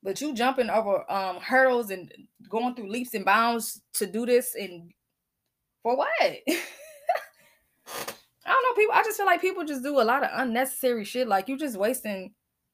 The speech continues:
time. Like, you're just,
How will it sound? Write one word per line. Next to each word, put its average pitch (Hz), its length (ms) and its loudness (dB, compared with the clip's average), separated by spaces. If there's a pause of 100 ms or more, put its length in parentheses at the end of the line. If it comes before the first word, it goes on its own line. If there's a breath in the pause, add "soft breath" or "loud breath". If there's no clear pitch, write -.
(840)
time. 220 640 -2
Like, 185 280 0
you're 269 180 -6
just, - 480 -8